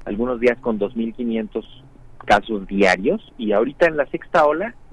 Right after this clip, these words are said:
quizá uno o dos días llegaron a quinientos casos diarios. Entonces,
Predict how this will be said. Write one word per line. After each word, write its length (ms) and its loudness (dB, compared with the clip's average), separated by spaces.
quizá 280 0
uno 420 0
o 100 4
dos 180 0
días 220 0
llegaron 380 2
a 60 -6
quinientos 680 -10
casos 400 -10
diarios. 460 -6
Entonces, 320 -10